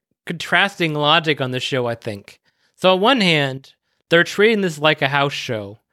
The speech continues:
in the sense that even though big things happen, like supposedly Kevin Nash is retired forever, quote unquote, and, you know, titles are on the line,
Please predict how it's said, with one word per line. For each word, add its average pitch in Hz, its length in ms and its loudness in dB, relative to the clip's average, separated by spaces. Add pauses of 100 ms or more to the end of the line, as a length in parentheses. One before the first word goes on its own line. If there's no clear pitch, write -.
(220)
in 147 100 -2
the 156 80 2
sense 147 360 0
that 127 460 -2 (500)
even 240 260 2
though 190 160 4
big 170 260 0
things 147 180 0
happen, 165 300 -2
like 127 120 0
supposedly 139 320 2
Kevin 131 240 -2
Nash 131 260 -2
is 117 120 -10
retired 131 420 0
forever, 131 380 2
quote 117 220 -4
unquote, 107 380 -6
and, 117 180 -6
you 120 80 -6
know, 113 60 -8
titles 151 340 0
are 135 60 -4
on 123 80 -8
the 113 40 -12
line, 104 380 -12